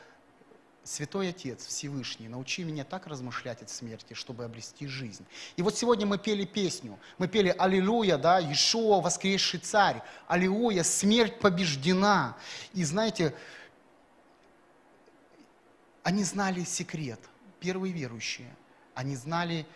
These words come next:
секрет, эти мудрецы, что смерть — это только начало. Смерть — это вход в вечность.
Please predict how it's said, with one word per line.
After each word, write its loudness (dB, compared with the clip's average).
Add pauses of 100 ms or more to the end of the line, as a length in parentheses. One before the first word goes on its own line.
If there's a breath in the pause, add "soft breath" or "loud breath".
(140 loud breath)
секрет, -6
эти -10
мудрецы, -8
что -6
смерть — -6 (100)
это -10
только -8
начало. -6 (300 loud breath)
Смерть — -2
это -4
вход -8
в -8
вечность. -4